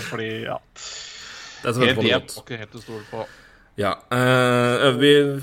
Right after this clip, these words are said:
Speaker 2: man
Speaker 1: Ja,
Speaker 2: ber
Speaker 1: det var
Speaker 2: om
Speaker 1: det.
Speaker 2: noen ord om Fiala til Kings, det har vi tatt. Eh, og jeg er fornøyd med bracketen. Nei, jeg er ikke, ikke i det hele tatt. <laughs> Det er jeg ikke. Så, eh, jeg tok noen, tok noen sjanser, og det gikk ikke. Så det var,
Speaker 1: Nei,
Speaker 2: eh, da blir det,
Speaker 1: ja,
Speaker 2: da blir du,
Speaker 1: absolutt.
Speaker 2: da blir det han, da blir det jeg som må, må punge ut i år,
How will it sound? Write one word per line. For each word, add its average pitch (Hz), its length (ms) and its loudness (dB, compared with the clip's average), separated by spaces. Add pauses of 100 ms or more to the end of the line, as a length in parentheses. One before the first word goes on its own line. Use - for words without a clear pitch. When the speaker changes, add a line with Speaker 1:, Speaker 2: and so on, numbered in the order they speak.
(160)
Speaker 2:
man 131 280 -6
Speaker 1:
Ja, - 80 -2
Speaker 2:
ber 123 80 0
Speaker 1:
det 123 120 -4
var 117 160 4
Speaker 2:
om 110 80 0
Speaker 1:
det. - 0 -
Speaker 2:
noen 120 160 -2
ord 113 160 0
om 117 120 -2
Fiala 110 280 0
til 110 120 -10
Kings, 143 240 -4
det 131 80 -2
har 110 80 -2
vi 110 80 -4
tatt. 139 320 -6
Eh, 123 360 0
og 123 120 0
jeg 127 80 4
er 131 80 2
fornøyd 151 200 0
med 147 80 0
bracketen. 185 400 0
Nei, 262 220 6
jeg 156 220 0
er 175 120 4
ikke, 156 160 -4
ikke 156 160 0
i 156 40 6
det 156 100 4
hele 151 100 -2
tatt. 190 160 0 (380)
<laughs> 208 380 0
Det 180 160 -2
er - 120 -2
jeg 165 120 -2
ikke. 131 200 -10 (480)
Så, 135 300 -4
eh, 127 380 -2
jeg 127 240 -2 (160)
tok 147 240 -8
noen, 165 240 -6
tok 151 180 -8
noen 165 160 -6
sjanser, 185 260 -2
og 165 80 -8
det 143 120 0
gikk 139 240 -2
ikke. - 220 -14 (400)
Så - 200 -14
det 131 140 0
var, 135 320 0
Speaker 1:
Nei, 131 160 0
Speaker 2:
eh, 127 160 -2
da 127 160 -2 (160)
blir 135 160 0
det, 143 140 0
Speaker 1:
ja, 143 80 2
Speaker 2:
da - 40 0
blir 151 140 0
du, 147 80 -2
Speaker 1:
absolutt. 143 160 -2
Speaker 2:
da 147 80 0
blir 143 140 0
det 139 80 0
han, 139 180 -4
da 143 80 0
blir 143 160 2
det 135 60 2
jeg 131 120 0
som 143 140 -2
må, 147 160 -4 (240)
må 139 80 -2
punge 139 320 -2
ut 139 160 -6
i 143 80 0
år, 143 80 0